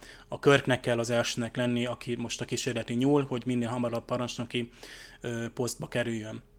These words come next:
Kirknek a, az elterelő manőver, hát, ö, Kirknek ez a hamis jelentése, amit ugye a kettes, ö, kódolással lead, hogy a romulánok fülébe jusson és megtévessze őket.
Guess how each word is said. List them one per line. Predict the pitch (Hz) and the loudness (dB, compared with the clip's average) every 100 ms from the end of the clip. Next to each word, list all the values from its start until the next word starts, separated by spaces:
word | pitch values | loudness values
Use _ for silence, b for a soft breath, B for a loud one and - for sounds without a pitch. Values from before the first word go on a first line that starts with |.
| - B B B - | -20 B B B 6
Kirknek | 175 233 175 - | 6 8 6 8
a, | 135 135 135 | 8 8 6
az | - | 4
elterelő | 160 180 - 127 120 | 6 8 6 6 6
manőver, | 123 131 120 117 120 175 - - - | 6 6 4 6 8 8 4 -8 -4
hát, | - 139 135 143 | 4 4 6 6
ö, | 135 135 135 B B | 6 6 2 B B
Kirknek | - 226 - 131 131 | 6 6 8 4 4
ez | 135 | 2
a | |
hamis | 123 151 135 - | 6 6 6 10
jelentése, | 139 123 120 123 - 127 | 10 8 4 2 2 2
amit | 127 123 | 2 2
ugye | 123 117 | 0 -2
a | - | 8
kettes, | 139 135 - 117 - - | 8 8 2 2 4 4
ö, | 127 120 | 2 4
kódolással | 135 127 123 120 - 120 | 4 4 6 4 4 4
lead, | 120 120 139 | 6 6 6
hogy | - 123 | 4 2
a | |
romulánok | 127 131 123 117 117 | 4 6 6 4 2
fülébe | 135 120 113 113 | 0 0 0 -2
jusson | 113 - 127 | -2 -2 0
és | 113 | -2
megtévessze | - 120 - 120 127 - 131 | 0 -2 0 -2 0 0 2
őket. | 135 160 170 | 4 6 4